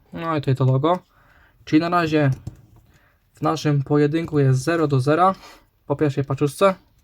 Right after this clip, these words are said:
Leci druga paczuszka. Zobaczymy, co się w niej kryje. Czy będzie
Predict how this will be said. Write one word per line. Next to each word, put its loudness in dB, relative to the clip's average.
Leci -2
druga 2
paczuszka. -2
Zobaczymy, 2
co -2
się -6
w -2
niej -2
kryje. 0
Czy -8
będzie -4